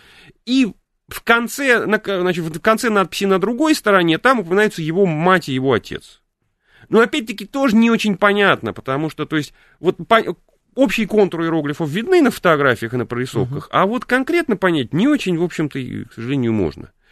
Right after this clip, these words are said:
Speaker 1: И, э, ну, в общем, да, вот получается такая странная вещь, что памятник очень ранний, да, уникальный и так далее, а вживую-то его никто не видел. И мы, собственно говоря, когда приехали, вот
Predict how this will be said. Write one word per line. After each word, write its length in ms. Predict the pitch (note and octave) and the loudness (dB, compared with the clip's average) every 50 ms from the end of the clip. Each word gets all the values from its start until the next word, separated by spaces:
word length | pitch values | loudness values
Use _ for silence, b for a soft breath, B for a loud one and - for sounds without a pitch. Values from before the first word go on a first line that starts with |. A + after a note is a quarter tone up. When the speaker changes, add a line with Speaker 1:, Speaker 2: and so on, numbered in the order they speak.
| B B B B B B B B B - | B B B B B B B B B -2
Speaker 1:
И, 220 | G3+ G#3 G#3+ G#3+ G#3 | 2 4 6 6 6
э, 40 | G3+ G3 - - | 4 2 -2 -2
ну, 1200 | C#3+ E3 D#3 D#3 D#3 D3+ D3 C#3+ C#3 C3+ C3 C3 B2+ B2 B2 B2 A#2+ B2+ C3+ F#3 G#3+ A#3+ D4 D4+ | 0 2 4 6 6 6 6 6 6 6 6 6 6 6 6 4 4 2 2 2 2 4 4 2
в 80 | A#3 A#3 | 4 2
общем, 320 | C#4 A3 - - A#3+ G#3+ | 0 0 0 0 0 2
да, 200 | F3 G#3 F#3+ C#3 | 4 4 4 4
вот 220 | G#2 C3 G3 G3+ - | 4 2 -2 -2 -2
получается 540 | F#3+ G#3 G#3 G3 - A#3+ G#3+ F#3 D3+ - - | -6 -6 -6 -2 0 2 2 2 0 -2 -4
такая 840 | F3+ E3+ - F3 E3+ D3+ C3+ A#2+ A2+ A2 A2 G#2 G2+ G2 F2+ A2+ | -4 -2 0 2 2 4 4 4 4 4 4 2 2 0 -2 -4
странная 540 | C#3 - - F#3 E3+ D3 B2 A2+ A#2 B2+ D#3+ | -8 -4 0 2 2 2 2 0 -2 -2 -4
вещь, 260 | F#3 A#3 C#4+ D4+ C#4+ | -2 -2 -2 -2 -2
что 380 | - - - - F3 E3+ D#3 D3+ | -4 -6 -2 0 0 2 2 0
памятник 540 | C3+ - G#3 G#3 F#3+ E3 C3 C3+ D3 C3+ - C#3+ | 0 2 2 2 2 2 0 -2 -4 -4 -2 -4
очень 260 | C#3+ - - E3 E3+ | -6 -4 -2 0 2
ранний, 600 | G3+ B3 C4+ C4 A3+ G3+ F#3+ F#3 F3+ F3 E3 D3 | 4 4 4 4 2 2 2 2 0 0 0 0
да, 120 | C3 E3+ F3 | 0 0 2
уникальный 800 | D#3 C#3 C3+ C#3 C#3 - A#3 A#3+ A#3+ A3+ G3+ F3 D#3+ D3+ C3+ A#2+ | 2 2 2 2 0 2 2 4 4 4 4 4 2 2 0 -2
и 40 | |
так 220 | A2 - D3 C#3+ D#3 | -2 -4 -4 -2 0
далее, 360 | E3+ A3 G#3+ F3 D3+ C#3 B2+ G#2+ | 0 0 2 2 2 0 0 0
а 280 | F#2 D#3+ D#3+ D#3+ D3 - B B B B B | 0 0 2 2 0 -2 B B B B B
вживую-то 560 | A#2 A2 B2+ F#3+ A3+ A3 B3 A3+ E3+ - D#3 | -6 -2 2 2 4 4 4 2 2 2 0
его 120 | D3+ D#3 | 0 2
никто 260 | E3 E3+ E3 - - | 0 0 -2 -2 0
не 180 | F#3 G3+ A3+ B3 | 0 2 2 2
видел. 340 | A3 F3 G#2 - D#2+ D2 - b b b b b b | 2 0 0 -2 -6 -8 -8 b b b b b b
И 100 | - E3 | 0 2
мы, 100 | G#3 A3+ | 2 2
собственно 280 | - G3+ E3 - F#3+ E3 | 2 0 0 0 0 2
говоря, 180 | F3 F3+ F3+ | 2 2 2
когда 260 | E3 D#3+ D3+ D3 D3+ C3+ | 2 0 0 0 0 0
приехали, 540 | - D3+ D#3 D#3 D3+ C#3 - - B2 A#2 | 0 -2 0 2 0 0 0 0 -2 -2
вот 120 | A2+ A2 | -2 -4